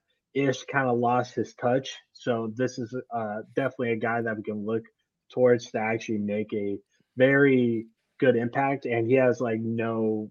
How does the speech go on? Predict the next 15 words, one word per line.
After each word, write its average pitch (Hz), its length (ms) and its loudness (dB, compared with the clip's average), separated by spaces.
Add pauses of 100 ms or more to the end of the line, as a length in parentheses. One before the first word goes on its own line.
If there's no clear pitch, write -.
(160)
injury 110 600 -2
history 107 440 -6
whatsoever. 101 640 -8
So 101 300 -8
he 127 100 0
doesn't 120 300 2
seem 117 220 -2
like 110 160 -4
the 110 80 -4
brittle 113 240 4
guy. 117 240 0 (260)
He 135 140 8
looks 143 340 8 (300)
sneaky 143 560 2
strong 131 560 0